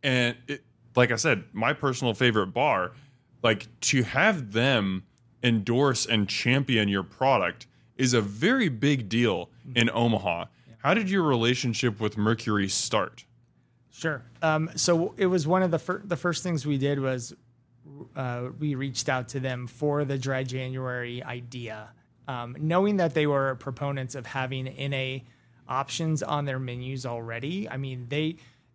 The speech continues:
Speaker 2: you, you go there and you don't have to order off the menu. You can just, they just make whatever you're saying, "I'm feeling like this, make me something." And so they, they already understand flavors and how things work together. Um, they look at Sandhills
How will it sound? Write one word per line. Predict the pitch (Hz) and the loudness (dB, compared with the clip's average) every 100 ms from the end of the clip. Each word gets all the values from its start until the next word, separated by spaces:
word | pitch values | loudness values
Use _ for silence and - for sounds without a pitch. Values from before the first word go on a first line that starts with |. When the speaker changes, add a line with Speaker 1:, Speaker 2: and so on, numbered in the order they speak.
| _ | _
Speaker 2:
you, | 165 170 | -8 -8
you | 240 185 | -2 0
go | 165 202 | 4 4
there | 190 165 147 | 4 2 2
and | 147 - 156 | 0 0 0
you | |
don't | 170 160 | 2 4
have | 156 - | 2 0
to | |
order | 139 139 135 | -2 0 2
off | 131 117 | 0 -2
the | 131 | -6
menu. | 131 131 131 123 123 | -4 -4 -6 -8 -8
You | 123 131 | -10 -10
can | 139 | -8
just, | 131 120 - _ _ _ _ | -8 -6 -8 _ _ _ _
they | 127 160 | -2 0
just | 147 147 | 0 0
make | 151 139 131 | 0 -2 0
whatever | 143 135 131 135 | 0 2 0 -2
you're | 123 | -4
saying, | - 131 127 | -4 -4 -2
"I'm | 151 185 | 2 2
feeling | 185 165 160 151 151 127 - | 2 0 0 0 -2 -6 -8
like | 139 120 127 | -8 -6 -6
this, | 139 123 120 - - | -4 -4 -4 -6 0
make | 151 160 - | 4 4 4
me | 156 135 | -2 0
something." | 135 120 120 131 | -2 -2 -6 -4
And | 135 | 0
so | 151 143 | 0 0
they, | 139 151 160 | -2 -4 -4
they | - 151 156 | -6 0 4
already | 185 180 | 4 4
understand | 160 135 - 139 139 139 123 - - | 2 0 -4 -4 -4 -6 -10 -18 -10
flavors | 143 143 131 131 127 - | -2 -2 -2 -4 -4 -8
and | 135 | -8
how | 139 135 | -6 -6
things | 143 131 | -6 -10
work | 135 131 127 | -8 -8 -6
together. | 135 131 127 127 123 - - _ _ | -6 -4 -4 -4 -8 -12 -20 _ _
Um, | 151 143 139 131 - _ | -2 0 -2 -8 -16 _
they | 143 165 190 | -2 2 4
look | 214 190 | 2 0
at | 143 131 | -2 0
Sandhills | 151 151 151 143 135 131 127 - | 0 0 0 0 0 0 -2 -4